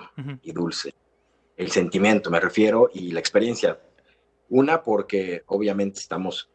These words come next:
Speaker 2: interpretando personajes, ¿no? Es algo que estamos haciendo en la vida real.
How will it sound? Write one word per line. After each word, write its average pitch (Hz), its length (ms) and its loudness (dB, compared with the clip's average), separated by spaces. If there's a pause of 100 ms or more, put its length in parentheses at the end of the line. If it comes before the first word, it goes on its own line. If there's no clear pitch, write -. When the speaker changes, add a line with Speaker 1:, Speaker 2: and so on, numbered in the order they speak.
(120)
Speaker 2:
interpretando 92 880 0
personajes, - 720 -2
¿no? 85 160 -8
Es - 180 -4
algo 85 320 -2
que 73 360 -8 (500)
estamos - 320 -6
haciendo 95 360 2
en 80 60 -14
la - 100 -4
vida 98 220 0
real. 113 300 6